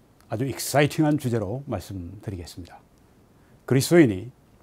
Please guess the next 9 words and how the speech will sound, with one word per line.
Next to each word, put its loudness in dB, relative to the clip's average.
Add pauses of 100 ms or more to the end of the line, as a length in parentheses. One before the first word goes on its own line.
(680)
누리는 2 (1000)
죄를 2
이기는 4
권세, -4 (380)
이런 -6
제목으로 -6
말씀드리겠습니다. -16 (1000)
어떤 2 (300)
그리스도인이든지, 0